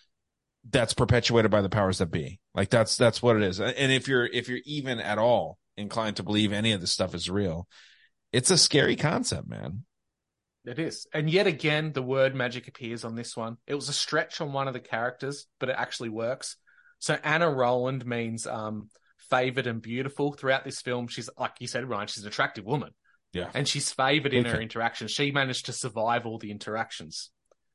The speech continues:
Speaker 2: James Hirsch, her friend who disappears, that breaks down into supplanter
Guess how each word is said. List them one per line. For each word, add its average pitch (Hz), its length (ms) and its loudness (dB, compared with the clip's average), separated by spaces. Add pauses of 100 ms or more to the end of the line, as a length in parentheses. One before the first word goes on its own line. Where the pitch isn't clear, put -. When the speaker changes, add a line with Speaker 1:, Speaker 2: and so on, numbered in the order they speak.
(160)
Speaker 2:
James 147 400 2
Hirsch, 131 340 0
her 107 100 -2
friend 120 300 -4
who 120 80 -10
disappears, 123 760 -8 (280)
that 143 220 -2
breaks 139 320 0
down 117 260 -2
into 120 140 -6
supplanter 135 800 -2